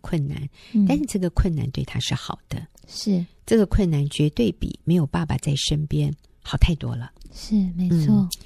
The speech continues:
Speaker 1: 所以你说，
Speaker 2: 嗯。
Speaker 1: 委婉地请求先生
Speaker 2: 嗯。
Speaker 1: 准许你和孩子一起搬回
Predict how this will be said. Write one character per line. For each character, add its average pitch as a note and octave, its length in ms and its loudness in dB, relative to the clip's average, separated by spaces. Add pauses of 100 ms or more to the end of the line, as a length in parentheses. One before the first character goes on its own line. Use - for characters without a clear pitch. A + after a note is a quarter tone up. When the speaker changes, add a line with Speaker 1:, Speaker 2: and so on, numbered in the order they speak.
Speaker 1:
所 - 220 0
以 F3 200 4
你 D3+ 160 4
说， E3 340 0
Speaker 2:
嗯。 E3+ 80 -2 (500)
Speaker 1:
委 E3 280 4
婉 D#3+ 320 4
地 C#3+ 180 -2
请 C#3 260 -2
求 C#3+ 200 -2
先 E3 360 2
生 E3+ 420 0 (140)
Speaker 2:
嗯。 A#3+ 260 -6
Speaker 1:
准 E3 240 2
许 D#3+ 300 -2
你 D#3 280 0 (720)
和 F3 220 0
孩 C#3+ 260 0
子 - 140 -8
一 - 140 -6
起 - 220 -4
搬 C#3+ 220 2
回 - 100 -4